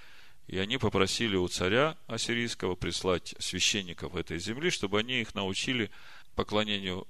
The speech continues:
Богу этой земли. И там написано очень интересно, пророчески, что с тех пор эти, э, люди, которые там жили, они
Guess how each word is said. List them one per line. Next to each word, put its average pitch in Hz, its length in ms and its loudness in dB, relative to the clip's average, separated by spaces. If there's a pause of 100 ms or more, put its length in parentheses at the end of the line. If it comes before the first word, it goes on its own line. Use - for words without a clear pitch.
Богу 101 320 4
этой 90 200 0
земли. 92 440 -8 (880)
И 78 200 -6
там 127 240 0
написано 113 540 2
очень 101 280 0
интересно, 104 520 2
пророчески, 98 640 2
что - 280 -6 (220)
с - 100 -6
тех - 200 2
пор 165 240 8
эти, 95 400 2 (100)
э, 90 300 -6
люди, 135 280 2
которые 87 340 0
там 87 180 -4
жили, 85 240 -2
они 98 320 0